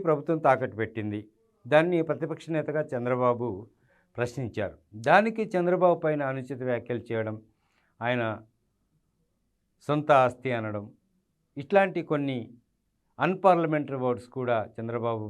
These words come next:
మీద ఉపయోగించినట్లు కూడా ఆయన విడుదల చేసిన వీడియోలో తెలుస్తోంది. చూడాలి ఈ వ్యాఖ్యల పట్ల ప్రతిపక్ష తెలుగుదేశం కానీ, జన సైనికులు కానీ, ఇటు బీజేపీ కానీ ఏ విధంగా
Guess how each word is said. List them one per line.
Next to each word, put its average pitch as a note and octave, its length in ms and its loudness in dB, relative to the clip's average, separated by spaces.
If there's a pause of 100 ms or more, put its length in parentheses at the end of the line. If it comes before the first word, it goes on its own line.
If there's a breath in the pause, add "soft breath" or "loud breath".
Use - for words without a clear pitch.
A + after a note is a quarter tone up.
మీద A2 140 -6 (160)
ఉపయోగించినట్లు A2 720 -6
కూడా G#2 160 -4 (420 soft breath)
ఆయన C#3+ 340 2
విడుదల D#3 320 2 (120)
చేసిన A#2+ 300 -4 (680)
వీడియోలో A#2 480 -2 (880)
తెలుస్తోంది. C3+ 560 -2 (140)
చూడాలి G3 400 4 (380)
ఈ D3 120 -2 (100)
వ్యాఖ్యల D#3+ 380 0 (100)
పట్ల C#3+ 220 -2 (220)
ప్రతిపక్ష A#2+ 400 -10 (140)
తెలుగుదేశం A#2+ 520 -6
కానీ, B2+ 240 -2 (640 soft breath)
జన A#2+ 200 -2 (100)
సైనికులు B2+ 480 -4
కానీ, C3+ 200 -2 (180)
ఇటు A#2+ 220 -6
బీజేపీ B2 360 -2 (100)
కానీ A#2+ 200 -2 (520)
ఏ C#3 180 4
విధంగా F3+ 320 2